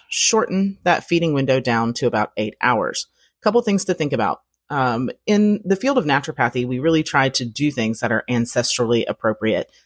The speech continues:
that are nature appropriate, nature driven, that are also evidence-based a-, and work. So what you might consider, what I do during the fall and winter, when we have less than twelve hours of daylight,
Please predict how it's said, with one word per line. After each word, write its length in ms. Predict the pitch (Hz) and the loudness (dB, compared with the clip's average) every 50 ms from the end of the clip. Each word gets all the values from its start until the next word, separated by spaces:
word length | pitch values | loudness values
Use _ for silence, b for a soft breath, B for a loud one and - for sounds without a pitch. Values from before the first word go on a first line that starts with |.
| b b - | b b -2
that 160 | 117 117 - - | -2 -2 0 0
are 340 | 107 113 107 107 107 - - | 0 2 2 2 2 0 -2
nature 640 | - 139 135 135 135 131 139 135 - - 135 113 113 | -2 0 0 2 2 2 0 0 0 0 2 2 2
appropriate, 560 | - 110 120 - 120 113 - - 98 - - | 2 0 -2 0 -2 -2 0 -2 -4 -2 0
nature 340 | 123 123 127 - - 135 120 | 0 0 0 0 -2 -2 -2
driven, 600 | 113 110 117 110 127 131 120 117 107 113 135 135 b b b b b _ | -2 -4 -2 0 0 0 0 0 -2 -4 -4 -8 b b b b b _
that 100 | - 143 | -4 0
are 140 | 147 131 - - | 0 0 2 2
also 280 | 175 190 - - 139 | 0 2 2 0 0
evidence-based 800 | - - 165 180 170 131 110 - - - 101 104 110 - - - _ - 123 | 2 0 0 0 0 -2 -2 -6 -6 -6 -6 -6 -6 -8 -10 -10 _ -6 -4
a-, 280 | 123 123 117 117 - - - | -2 -2 -2 -2 -4 -4 -6
and 200 | 107 - 120 120 | -6 -6 -4 -4
work. 300 | 123 110 - _ _ - _ b b b b b b b b b - | -4 -4 -6 _ _ -20 _ b b b b b b b b b -4
So 500 | - - 170 165 160 160 160 156 170 B B B B _ _ _ _ _ | 0 2 4 4 4 4 2 0 -6 B B B B _ _ _ _ _
what 420 | - 151 180 190 170 170 - _ _ _ _ _ _ - | -8 0 0 2 2 0 -2 _ _ _ _ _ _ -4
you 180 | 190 202 208 | 0 2 2
might 500 | 208 190 190 190 190 220 247 - _ _ | 4 2 2 0 0 0 -2 -4 _ _
consider, 560 | - 180 160 143 - - - 107 120 226 - _ _ _ _ _ - | -10 -8 -6 -4 -4 -2 -2 -2 -2 -2 -4 _ _ _ _ _ -8
what 180 | 143 139 123 - | -6 -6 -4 -4
I 180 | - 127 170 185 | -4 -2 -2 -4
do 280 | - 98 78 123 147 _ _ _ _ _ _ | -4 -6 -10 -10 -12 _ _ _ _ _ _
during 560 | - 156 156 156 151 151 147 147 143 - - | -2 0 2 2 2 0 0 -2 -4 -6 -4
the 360 | 139 143 135 127 127 127 123 - | -4 -2 -2 -2 -2 -2 -4 -2
fall 200 | - 170 175 208 | 0 0 0 2
and 100 | 180 135 | 0 0
winter, 360 | 120 120 - 160 170 269 - _ - | 0 0 0 0 -2 -2 -4 _ -8
when 240 | 139 139 139 139 139 | -4 -2 -2 0 0
we 120 | 139 143 | -2 -2
have 280 | 135 156 127 127 107 110 | -2 -2 -2 -2 -2 0
less 260 | 131 143 - - - | 0 0 0 0 -2
than 100 | 165 160 | -2 -2
twelve 220 | 139 139 143 123 | 0 0 0 2
hours 220 | 123 117 117 113 - | 2 2 2 0 -4
of 80 | 104 | -4
daylight, 380 | - 110 117 131 185 226 240 | -2 0 2 2 2 2 0